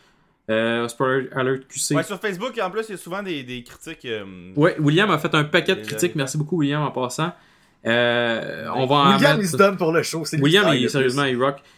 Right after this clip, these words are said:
Speaker 1: Puis, euh, là, je vais mettre deux, euh, deux, deux critiques, euh, sous peu. Fait qu'on met quelques critiques.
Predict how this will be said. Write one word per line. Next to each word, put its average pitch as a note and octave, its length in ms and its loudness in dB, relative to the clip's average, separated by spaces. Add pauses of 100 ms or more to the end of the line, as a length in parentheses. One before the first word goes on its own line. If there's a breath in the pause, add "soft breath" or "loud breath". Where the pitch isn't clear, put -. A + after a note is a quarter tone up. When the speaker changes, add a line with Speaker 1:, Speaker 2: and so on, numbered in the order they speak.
(100 soft breath)
Speaker 1:
Puis, C3+ 220 2
euh, C3 100 6
là, C#3+ 160 2
je D3 80 -2
vais C#3+ 80 2
mettre C#3+ 360 0
deux, D3 340 2
euh, A#2 500 0
deux, G#2+ 260 -10
deux C3+ 140 -2
critiques, D3 400 -6
euh, B2+ 80 0
sous D3 220 -6
peu. D#3 180 -2
Fait D3+ 140 -6
qu'on B2+ 180 -4
met F3 160 -2
quelques G#3+ 320 -2
critiques. F#3+ 300 -2